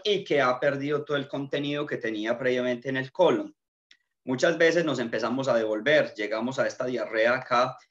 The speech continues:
acuosa, que es agua líquida, pues que es agua básicamente y con líquido que no tiene contenido alimenticio, y nos empezamos a devolver a una diarrea que se queda ahora en, en, sobre la cama. Luego vamos a la materia fecal en forma de plasta o materia de cow pie,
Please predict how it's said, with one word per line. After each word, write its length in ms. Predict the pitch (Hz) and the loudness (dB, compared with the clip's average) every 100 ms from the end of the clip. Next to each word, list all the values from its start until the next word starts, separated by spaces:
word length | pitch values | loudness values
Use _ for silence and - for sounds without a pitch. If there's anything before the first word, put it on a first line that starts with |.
| _ | _
acuosa, 600 | 123 139 156 151 151 160 | -2 -2 2 2 2 0
que 120 | - 113 | -2 -2
es 80 | 123 | 0
agua 260 | 123 131 | 0 0
líquida, 500 | 135 143 123 147 135 - | -2 -4 -6 -8 -8 -10
pues 160 | 110 | -12
que 80 | 123 | -6
es 100 | 107 | 0
agua 240 | 127 127 | 2 4
básicamente 680 | 131 131 131 131 113 117 117 | 4 4 0 0 0 0 0
y 260 | 127 123 120 | -2 -2 -8
con 220 | - 104 | -6 -4
líquido 560 | 117 127 - 139 135 135 _ _ | -2 -2 -2 0 0 -2 _ _
que 140 | - 110 | -6 -4
no 160 | 110 | -4
tiene 280 | 113 143 139 | -2 -2 0
contenido 840 | 135 117 117 113 117 135 139 135 - - | -2 -4 -2 0 2 2 0 -2 -6 -6
alimenticio, 800 | 143 160 175 180 196 180 185 175 | 0 2 2 2 4 4 4 0
y 80 | - | 0
nos 160 | 113 113 | -4 -4
empezamos 460 | 104 113 107 117 | -6 -6 -6 -4
a 60 | 110 | -2
devolver 420 | 107 101 104 110 | 0 0 0 0
a 40 | 113 | -2
una 140 | 101 | -4
diarrea 420 | 95 90 104 104 | -8 -6 -2 -2
que 120 | - | -2
se 160 | - - | -18 -16
queda 440 | - 123 135 143 - _ _ | -2 2 4 2 -2 _ _
ahora 480 | - 117 131 139 139 | -2 0 2 0 -2
en, 340 | 143 135 139 139 | -4 -4 -4 -6
en, 240 | 139 131 | -8 -8
sobre 280 | - 139 139 | -6 -2 0
la 160 | 147 143 | 0 -2
cama. 440 | 139 131 139 139 | -2 -2 -2 -4
Luego 400 | 110 98 90 92 | -2 -2 -4 -10
vamos 540 | - 110 127 143 147 - _ _ | -6 -4 -2 -4 -8 -14 _ _
a 80 | - | -6
la 140 | 110 107 | -4 -4
materia 340 | 104 113 123 | -4 -2 0
fecal 460 | 123 - 107 110 120 | -2 -2 0 0 0
en 180 | 113 | -4
forma 340 | 113 117 120 113 | -4 -4 -4 -4
de 120 | 98 | -6
plasta 600 | - 117 123 - 135 120 | -4 -2 -2 0 2 2
o 140 | 107 | 0
materia 360 | 98 98 101 117 | -6 -8 -6 -4
de 100 | 107 | -6
cow 320 | - 123 127 | -2 0 0
pie, 360 | 135 127 131 131 | 0 0 0 -4